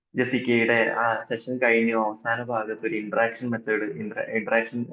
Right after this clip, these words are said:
ഏഹ്, സെഷൻ നടക്കുന്ന സമയത്ത്, ഏഹ്, റസ്-, ജെസിക്കയോട് ഒരാൾ ചോദിക്കാൻ, "ജെസിക്ക, നിങ്ങൾക്ക് പൈലറ്റ് ആവാൻ ആഗ്രഹമുണ്ടോ?" എന്ന്. തന്റെ ഓഡിയൻസിൽ നിന്നും ഒരാൾ പൈലറ്റ് ആവാൻ ആഗ്രഹമുണ്ടോ എന്നൊരു ചോദ്യം ഇങ്ങോട്ട് ചോദിച്ച സമയത്ത് ജെസിക്ക ആകെ ഒന്ന് അമ്പരന്നു.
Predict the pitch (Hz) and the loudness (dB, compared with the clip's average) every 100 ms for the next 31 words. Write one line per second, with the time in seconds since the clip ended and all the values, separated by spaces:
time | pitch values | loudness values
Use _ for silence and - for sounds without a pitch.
0 | 117 113 113 113 110 107 98 107 113 104 | 2 2 -2 -12 -10 -8 -6 -8 -10 -10
1 | 101 - - - _ _ _ _ - 120 | -12 -8 -10 -10 _ _ _ _ -8 -2
2 | 110 107 - - - 131 127 127 127 139 | 0 -2 -4 -6 -2 0 0 0 2 2
3 | 123 127 120 117 117 117 104 98 104 104 | 4 4 4 4 2 -2 -6 -4 -4 -6
4 | 98 110 117 120 113 110 110 110 - 113 | -6 -8 -4 0 2 0 -2 -6 -2 0
5 | 113 - 104 107 120 135 110 98 101 95 | -2 0 2 4 4 2 0 0 -4 -6
6 | 95 98 107 95 92 92 92 - _ _ | -6 -6 -6 -8 -8 -10 -10 -18 _ _
7 | _ _ _ _ _ _ _ _ _ _ | _ _ _ _ _ _ _ _ _ _
8 | 120 117 139 139 131 120 123 143 147 151 | 2 6 6 6 6 6 6 4 4 4
9 | 151 143 143 135 131 131 143 - 120 117 | 4 2 2 4 4 2 -4 -2 0 0
10 | 120 131 131 131 120 120 127 127 120 127 | 0 0 0 -4 -4 -4 -6 -4 -2 0
11 | 120 117 117 117 110 117 113 101 110 - | -2 -6 -6 0 0 0 -6 -14 -18 -12
12 | 104 104 110 104 98 - 101 101 117 120 | -12 -12 -16 -16 -16 -12 -6 -6 -6 -2
13 | 117 117 127 139 135 147 165 143 95 - | 0 2 0 0 2 4 6 4 0 -8